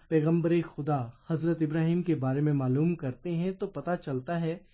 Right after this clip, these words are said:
कि वो खुदाए करीम का दोस्त कहलाया। हजरत इब्राहिम ने खुदाए पाक को शख्सी तौर पर जाना, कबूल किया और उसके साथ खास दोस्ती रखी।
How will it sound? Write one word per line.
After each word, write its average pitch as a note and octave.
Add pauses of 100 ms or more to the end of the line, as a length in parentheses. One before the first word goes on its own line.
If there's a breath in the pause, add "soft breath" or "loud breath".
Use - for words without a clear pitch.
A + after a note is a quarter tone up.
कि F3
वो D#3+
खुदाए C#3
करीम D3
का D#3
दोस्त D3+
कहलाया। A#2 (300)
हजरत A3
इब्राहिम F3
ने F3
खुदाए C#3 (160)
पाक D3+
को D3 (240 soft breath)
शख्सी E3+
तौर E3+ (140)
पर D#3 (200)
जाना, C3+ (240)
कबूल E3
किया A#2 (480 soft breath)
और C#3+
उसके D#3
साथ C#3
खास C3+
दोस्ती C#3+
रखी। B2